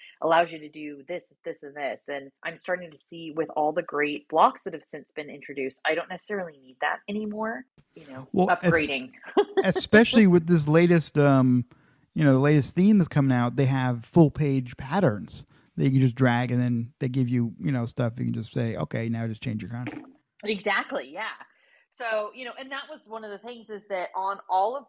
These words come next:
Speaker 1: my, on, I shouldn't say all, but, you know, ninety-nine percent of my interior, you know, my page dot P H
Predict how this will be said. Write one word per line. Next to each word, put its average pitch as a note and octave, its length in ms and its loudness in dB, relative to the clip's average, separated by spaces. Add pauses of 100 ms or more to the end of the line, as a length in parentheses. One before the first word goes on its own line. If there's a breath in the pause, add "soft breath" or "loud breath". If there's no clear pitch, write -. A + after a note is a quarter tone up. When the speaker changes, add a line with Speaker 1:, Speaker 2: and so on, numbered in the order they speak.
Speaker 1:
my, F3+ 580 -12 (360)
on, F#3 280 -8 (300)
I D#3+ 60 -20
shouldn't - 240 -20
say C3+ 160 -20
all, A#2+ 240 -12
but, D#3 260 -4
you F3 140 -14
know, C3 140 -12 (220)
ninety-nine G3 460 -8
percent E3 300 -4
of E3 120 -4
my D3 220 -4
interior, F#3 960 -4
you F3+ 80 -8
know, F3 80 -2
my D3 160 0 (100)
page D#3 300 -4
dot D3+ 260 4
P D#3 100 -8
H C#3 140 -14